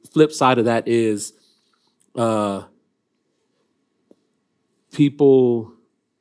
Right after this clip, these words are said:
not understanding the importance the art of listening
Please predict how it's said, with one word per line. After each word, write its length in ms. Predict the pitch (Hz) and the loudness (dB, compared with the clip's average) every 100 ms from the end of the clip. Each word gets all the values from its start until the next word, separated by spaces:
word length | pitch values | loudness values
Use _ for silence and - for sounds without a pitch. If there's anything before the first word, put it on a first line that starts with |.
| _ _ _ _ - | _ _ _ _ -12
not 360 | 113 123 123 - | -2 0 0 -4
understanding 880 | 123 120 120 - 123 117 107 104 104 - | -4 -4 -4 -6 -6 -4 -6 -8 -8 -2
the 140 | 117 | -2
importance 800 | 104 - - 127 107 - - - _ _ _ 107 | -2 -8 -6 -6 -6 -12 -14 -16 _ _ _ -6
the 200 | 117 - | -6 -4
art 260 | 117 110 - | -4 -6 -8
of 180 | 110 101 | -10 -6
listening 580 | 113 - 113 107 107 | -8 -6 -8 -8 -12